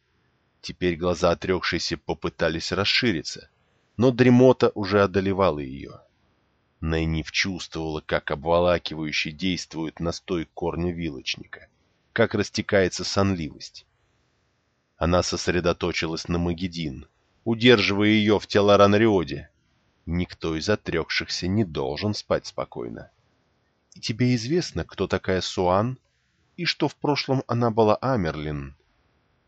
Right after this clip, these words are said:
А в Теларанриоде я об этом никогда не упоминала. Никогда. Вскоре мы с тобою свидимся, очень скоро,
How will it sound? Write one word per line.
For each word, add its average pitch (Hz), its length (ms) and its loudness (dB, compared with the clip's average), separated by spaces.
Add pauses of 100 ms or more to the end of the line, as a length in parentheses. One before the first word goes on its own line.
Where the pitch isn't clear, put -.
А 80 100 -6
в - 80 -16
Теларанриоде 80 960 -2
я 87 220 -2
об 90 140 -4
этом 98 400 -4 (160)
никогда 95 640 -2
не 80 140 -2
упоминала. 85 720 -6 (580)
Никогда. 76 760 -6 (1040)
Вскоре 143 640 -4
мы 120 140 2
с - 60 -10
тобою 110 360 -2
свидимся, 76 760 -10 (440)
очень 90 360 -6
скоро, - 480 -10